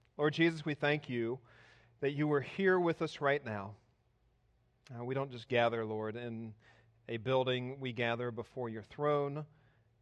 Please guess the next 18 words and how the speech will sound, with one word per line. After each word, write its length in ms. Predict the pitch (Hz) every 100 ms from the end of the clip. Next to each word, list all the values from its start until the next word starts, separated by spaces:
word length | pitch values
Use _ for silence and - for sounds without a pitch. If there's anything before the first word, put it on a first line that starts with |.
| _ _ _ -
and 80 | 120
we 80 |
thank 320 | 117 135 127 131
you 420 | 127 127 123 123
that 140 | 113 113
by 160 | 113
power 400 | 110 135 135 131
of 80 | 117
your 120 | 113
Holy 300 | 104 131 120
Spirit, 480 | - - 139 139 147
you 120 | 127
meet 260 | 123 139 -
with 160 | 143 104
us. 340 | 95 - - _ _ _ _ _ _ _ _ _ _ _ _ _ _
So, 140 | - 147
Lord, 260 | 143 135
come 420 | - 151 131 131